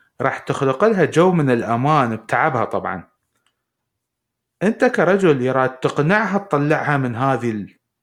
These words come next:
ال-، ال-، ال-، الجو اللي هو خلقتها لنفسه يعني. يعني مثلًا شقتها، شغلها، سيارتها، آه، آه، روحتها، رجعتها. إذا أنت ما راح تقنعها، ما راح تتعب نفسها، تدري لو لا؟ يعني أنا شايف بنات يعني،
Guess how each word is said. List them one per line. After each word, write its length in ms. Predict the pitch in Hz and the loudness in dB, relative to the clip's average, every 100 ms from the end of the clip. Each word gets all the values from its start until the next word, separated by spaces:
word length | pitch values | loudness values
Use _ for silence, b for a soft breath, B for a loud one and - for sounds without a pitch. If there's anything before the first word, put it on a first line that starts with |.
| _ _ _ _ _ - | _ _ _ _ _ -8
ال-، 240 | 117 - | -6 -4
ال-، 360 | 113 107 98 - | -4 -4 -6 -6
ال-، 320 | 107 98 - | -6 -6 -8
الجو 400 | 110 110 127 123 | -8 2 4 4
اللي 200 | 110 110 | 2 0
هو 180 | 120 113 | 2 2
خلقتها 500 | - 107 110 - 107 | 0 -4 -4 -4 -4
لنفسه 360 | 110 117 - 104 | -4 -6 -4 -4
يعني. 280 | 95 101 - B B B | -4 -12 -18 B B B
يعني 180 | 101 113 | 0 0
مثلًا 340 | 110 117 113 - b b b | 2 0 0 -6 b b b
شقتها، 720 | - - - 143 127 139 139 | -8 -4 -2 -2 0 0 0
شغلها، 640 | - 113 101 127 143 139 139 | -4 -4 0 2 4 2 0
سيارتها، 800 | - 110 101 107 143 - 135 139 _ _ _ _ _ - | 0 0 2 2 0 0 -2 -2 _ _ _ _ _ -4
آه، 420 | 113 104 95 - _ | 0 0 -2 -6 _
آه، 460 | 110 101 95 - - | -4 -2 -4 -6 -12
روحتها، 580 | - 113 110 143 143 135 | -2 0 0 -2 0 0
رجعتها. 640 | 117 113 120 139 143 143 - _ | 0 0 -2 0 -2 -2 -8 _
إذا 240 | 117 120 | -4 -2
أنت 200 | 165 196 180 120 | -2 -2 -2 -2
ما 120 | 117 | -2
راح 160 | 175 - | -2 -2
تقنعها، 500 | - - 139 170 165 | -6 -4 -4 -2 0
ما 100 | 123 | 0
راح 160 | 156 - | -2 -4
تتعب 340 | - 120 120 | -4 -4 -2
نفسها، 360 | 117 104 - 104 | -4 -6 -10 -8
تدري 300 | 123 160 147 | -2 0 2
لو 140 | 104 | 2
لا؟ 180 | 104 101 | -2 -4
يعني 300 | 101 104 110 | -6 -4 -4
أنا 100 | 107 | -4
شايف 300 | - 165 151 | 0 2 2
بنات 360 | 110 131 156 | 0 0 0
يعني، 200 | 110 101 | -2 -6